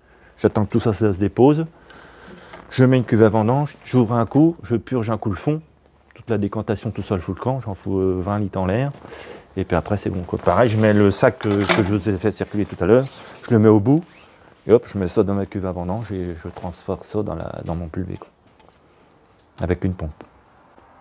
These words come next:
L'idéal, c'est que ça se fasse tout par gravité, quoi. C'est de mettre ça en hauteur, qu'on vide ça, de pas le, le pulvé en gravité, quoi. Mais là, pour l'instant, je mets une pompe, euh,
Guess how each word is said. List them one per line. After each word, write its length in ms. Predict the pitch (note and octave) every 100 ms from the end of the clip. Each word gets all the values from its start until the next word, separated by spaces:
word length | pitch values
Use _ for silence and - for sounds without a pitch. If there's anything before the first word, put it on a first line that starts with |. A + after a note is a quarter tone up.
| - - - -
L'idéal, 400 | A#2 G#2 B2 C3
c'est 100 | A#2
que 80 | -
ça 100 | B2
se 40 |
fasse 160 | - G#2+
tout 120 | A2
par 140 | A2+
gravité, 380 | F#2 F#2 G#2+ G2+
quoi. 140 | - - _ _ _ - _ _ - -
C'est 120 | F#2+
de 60 |
mettre 180 | F#2+ F#2
ça 80 | G2
en 40 |
hauteur, 340 | F2+ F2+ A2 G#2
qu'on 480 | F#2 F#2 F2+ F2 E2+
vide 180 | D#2+ E2
ça, 140 | -
de 80 | F#2+
pas 160 | - F#2
le, 240 | F2+ F2 - - - -
le 80 | F2+
pulvé 300 | F2+ F#2+ F#2
en 140 | F#2+ E2+
gravité, 360 | - F2 F2+
quoi. 160 | - - _ _ _ _ -
Mais 80 | F2
là, 100 | F2+
pour 160 | - F2+
l'instant, 240 | D#2+ G2+
je 100 | F2
mets 60 | F2
une 120 | D#2+
pompe, 300 | G2+ F2 -
euh, 100 | D#2+